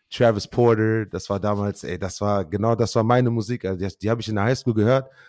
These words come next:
da hab ich das mit siebzehn, achtzehn hab ich das während des Abiturs immer gehört, zum Footballtraining, das war immer voll cool, wir hatten immer die coolste Musik von allen, ey,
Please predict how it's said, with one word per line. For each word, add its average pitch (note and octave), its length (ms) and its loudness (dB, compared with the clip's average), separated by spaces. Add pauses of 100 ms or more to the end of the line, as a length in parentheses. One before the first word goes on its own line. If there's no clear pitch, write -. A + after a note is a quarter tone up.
(120)
da F#2+ 80 -2
hab G#2 100 0
ich G#2 100 -4
das G2+ 220 -4
mit G2+ 140 -4
siebzehn, B2+ 340 -2
achtzehn - 360 -4
hab A2 80 0
ich G2 60 -8
das G2+ 120 -6
während G#2+ 240 -4
des G2+ 140 -12
Abiturs G#2 480 -6
immer A#2 160 -8
gehört, A#2 360 -2 (340)
zum G2+ 200 -8
Footballtraining, A#2+ 800 0 (100)
das - 160 -14
war G2 100 -2
immer G#2+ 200 0
voll A#2 260 0
cool, C3+ 140 0
wir A2 100 2
hatten - 160 -4
immer A#2 140 -2
die A2+ 100 -4
coolste - 360 -6
Musik A2 240 -8
von F#2+ 160 -10
allen, F#2 260 -6
ey, E2+ 280 -6